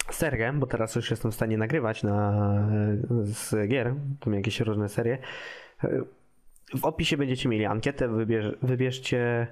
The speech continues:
co miałbym nagrać jako nast-, jako serię zrobić z tej gry najszybciej.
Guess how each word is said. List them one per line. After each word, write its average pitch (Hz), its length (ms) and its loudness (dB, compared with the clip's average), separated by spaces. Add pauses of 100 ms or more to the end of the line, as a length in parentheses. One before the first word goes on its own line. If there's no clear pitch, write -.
(420)
co 156 460 -2
miałbym 113 440 2
nagrać 101 600 -2
jako 107 520 0
nast-, - 340 0
jako 107 1200 2 (1160)
serię 101 400 0 (400)
zrobić 107 400 0
z - 40 -10
tej 104 240 0 (200)
gry 98 200 0 (140)
najszybciej. - 560 -2